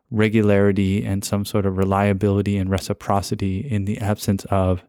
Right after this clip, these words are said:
any sort of absolute hierarchy. And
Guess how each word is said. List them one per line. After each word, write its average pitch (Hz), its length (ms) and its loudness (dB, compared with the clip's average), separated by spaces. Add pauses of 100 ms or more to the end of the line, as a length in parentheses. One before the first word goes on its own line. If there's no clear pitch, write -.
any 104 200 2
sort 98 180 -2
of 90 140 -6
absolute 98 600 -2 (180)
hierarchy. - 640 -2 (480)
And 131 600 2